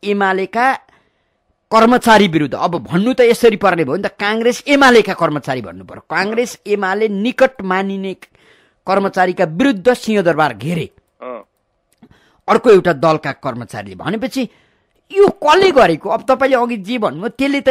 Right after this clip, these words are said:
Speaker 1: यो कुरा अन्त्य हुनेवाला छैन।
Speaker 2: अँ। अब
Speaker 1: पहिला
Speaker 2: आफ्नो,
Speaker 1: चाहिँ
Speaker 2: आफ्नो
Speaker 1: तपाईँले
Speaker 2: का-,
Speaker 1: हाम्रो
Speaker 2: कार्यालय समयमा तोकिएको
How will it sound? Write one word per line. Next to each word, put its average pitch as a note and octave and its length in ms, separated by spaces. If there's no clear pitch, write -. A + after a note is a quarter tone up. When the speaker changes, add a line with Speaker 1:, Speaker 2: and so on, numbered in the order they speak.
Speaker 1:
यो B3 120
कुरा G#3+ 260
अन्त्य E3+ 360
हुनेवाला C3 440
छैन। C4+ 320
Speaker 2:
अँ। A#2 800
अब G#3+ 200
Speaker 1:
पहिला D4 260
Speaker 2:
आफ्नो, C#4 100
Speaker 1:
चाहिँ C#4+ 160
Speaker 2:
आफ्नो C4 160
Speaker 1:
तपाईँले C4 280
Speaker 2:
का-, G#3 160
Speaker 1:
हाम्रो G3+ 260
Speaker 2:
कार्यालय A3+ 320
समयमा G#3 680
तोकिएको G#3+ 600